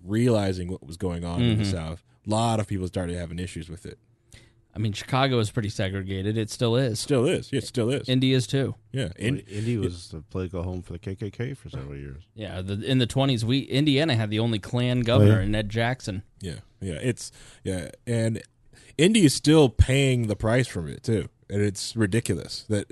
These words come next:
Speaker 1: that, and the other thing is, Indy has the ability, and it is always trying to claw its way out of it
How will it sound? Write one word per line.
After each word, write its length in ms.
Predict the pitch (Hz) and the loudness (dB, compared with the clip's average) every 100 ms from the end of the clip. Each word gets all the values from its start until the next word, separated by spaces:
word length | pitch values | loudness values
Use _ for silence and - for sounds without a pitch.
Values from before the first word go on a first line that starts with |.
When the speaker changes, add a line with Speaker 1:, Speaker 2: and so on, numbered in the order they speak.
| 113 | -6
Speaker 1:
that, 240 | 113 110 82 _ _ _ - - - - - - _ - - - - | -2 -2 -4 _ _ _ -20 -20 -20 -20 -20 -20 _ -20 -20 -20 -8
and 120 | - 147 | -2 2
the 60 | |
other 140 | 175 208 | 4 4
thing 200 | 185 147 | 2 2
is, 260 | 131 117 - - - | 2 -2 -10 -20 -6
Indy 480 | 156 202 214 156 120 - - | -2 0 0 0 -4 -12 -2
has 240 | 160 180 | 2 2
the 100 | 180 | 0
ability, 680 | 135 147 156 143 139 131 117 | 0 2 4 4 2 2 -2
and 240 | 127 120 117 | -4 -6 -4
it 280 | 131 120 123 - | -4 -2 -4 -6
is 140 | 120 | -10
always 380 | - 160 165 151 | -2 4 4 2
trying 320 | - 147 143 | 0 0 2
to 80 | 110 | -2
claw 400 | - - 143 139 | -6 -2 2 2
its 80 | 123 | 2
way 220 | 120 110 | 0 0
out 220 | - 107 139 | 0 0 0
of 100 | 160 | 2
it 200 | 185 | 0